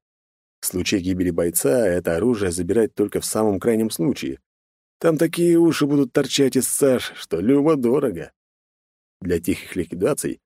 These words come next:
используем Вальтер П тридцать восемь. Их уже столько выпустили, что они хаотично по всему миру разбросаны. По ним вообще никаких концов не найдут. Но глушители на все стволы сделаны несъёмными.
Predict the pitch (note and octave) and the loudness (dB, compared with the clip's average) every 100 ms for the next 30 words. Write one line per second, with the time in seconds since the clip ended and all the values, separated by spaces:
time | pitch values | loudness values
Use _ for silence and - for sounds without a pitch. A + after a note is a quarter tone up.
0 | _ _ - - F3+ E3 E3+ D#3+ A2+ B2 | _ _ -6 0 2 2 2 0 2 0
1 | B2 A#2 - G2 - F#2+ - D#3 C3+ E2 | 0 -4 -4 -8 -4 -6 -6 -2 -2 -2
2 | C2+ - _ _ _ G2+ G2+ F#2 E2+ A2 | -6 -14 _ _ _ -4 -2 -2 0 -2
3 | E2 F#2+ C#3+ - F2 D#2+ - _ _ - | 0 0 0 -4 -4 -6 -8 _ _ -4
4 | G2 F#2+ - A2 - C3+ E2+ - - G#2+ | -2 0 0 -2 0 -2 -2 -6 -2 2
5 | A#2 B2 E2+ E2+ F#2 A#2 E2 C#2 C2+ _ | 4 2 0 -2 -2 -2 -2 -8 -14 _
6 | _ _ _ _ _ _ _ A2 E3 E3 | _ _ _ _ _ _ _ 2 4 2
7 | E3+ - A2+ F#2 F2+ F2+ F#2+ - F#2 E2+ | 0 -2 -2 -2 -4 -6 -6 -6 -4 -4
8 | E2+ F2+ F2+ F#2 D#2+ - _ _ - F2+ | -4 -4 -4 -2 -4 -10 _ _ -6 -2
9 | F#2+ F2+ - C#3 C3+ G2 E2+ - _ _ | 0 -2 0 -2 0 -2 -2 -6 _ _
10 | _ A2 - D#3 - B2+ C3 B2+ G2+ G#2+ | _ -4 0 0 0 2 2 2 0 0
11 | A#2+ A2 G#2 G2 - B2+ D3+ C#3 G2 D#2+ | 2 2 0 0 -4 -2 0 2 0 -2
12 | C#2 | -8